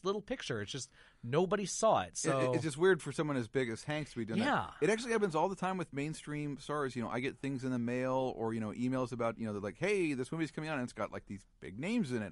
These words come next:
Speaker 2: household names, Oscar nominated or even winning
Speaker 1: Right.
Speaker 2: performers, and it's, it just went straight to video, or in, you know, in the case of this movie, almost straight to video.
Speaker 1: Mm-hmm. And, uh, also a couple titles I wanted to bring up from, uh, the film movement. This is for, uh,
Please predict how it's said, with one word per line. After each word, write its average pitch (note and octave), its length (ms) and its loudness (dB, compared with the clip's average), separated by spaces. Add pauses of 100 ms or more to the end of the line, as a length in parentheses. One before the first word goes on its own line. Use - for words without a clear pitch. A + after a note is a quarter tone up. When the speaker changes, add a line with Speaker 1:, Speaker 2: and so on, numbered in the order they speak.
Speaker 2:
household C#3 380 -2
names, D#3+ 360 -4
Oscar A#2+ 360 -2
nominated B2+ 580 0
or G#2 60 -2
even A2 240 -4
winning A#2+ 400 -2 (100)
Speaker 1:
Right. E3 320 0
Speaker 2:
performers, B2 680 0 (400)
and A2 280 -4
it's, - 160 -12 (100)
it F2 160 -8
just - 160 -14
went G#2 140 -6
straight - 380 -10
to A#2 80 -8
video, B2 420 -2
or F#2 180 -2
in, G2+ 160 -4
you B2 60 0
know, A2+ 60 0
in G#2+ 40 -2
the G#2+ 60 -4
case B2+ 200 -4
of A#2 60 -6
this C3 180 -6
movie, G2+ 280 -6 (420)
almost C3+ 520 0
straight F#2 300 -8
to F#2 80 -6
video. - 300 -12
Speaker 1:
Mm-hmm. C3 380 -4 (460)
And, F3+ 320 2
uh, D#3 300 8 (220)
also B3+ 320 8
a - 20 -2
couple C4+ 240 0
titles F3 320 4
I D3 40 2
wanted C#3+ 240 0
to - 20 -4
bring C#3+ 340 -2
up C#3+ 140 -4
from, C3+ 280 2
uh, B2+ 200 0
the B2 80 -2
film G#3 320 6
movement. G#2+ 500 -2
This A#2+ 180 -4
is B2 140 -4
for, B2 320 -2 (400)
uh, A#2 300 -2